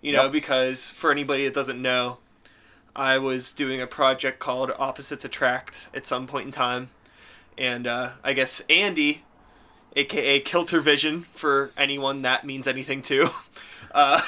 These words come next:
Speaker 2: So many.
Speaker 1: <laughs> Yeah. <laughs> But, uh, you know, he, I guess he had come across it 'cause he was living in Pittsburgh, but he was living in,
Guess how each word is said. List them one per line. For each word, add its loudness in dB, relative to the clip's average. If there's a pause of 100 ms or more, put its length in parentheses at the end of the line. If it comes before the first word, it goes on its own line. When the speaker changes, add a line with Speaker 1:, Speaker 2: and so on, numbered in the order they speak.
(320)
Speaker 2:
So 6
many. 2
Speaker 1:
<laughs> -12
Yeah. 6
<laughs> 4 (380)
But, 6
uh, 6
you -2
know, 4
he, 0
I 4
guess 2
he 0
had -2
come -2
across 4
it -2
'cause -6
he -4
was -4
living -4
in -8
Pittsburgh, -6
but -6
he 0
was 0
living -2
in, -8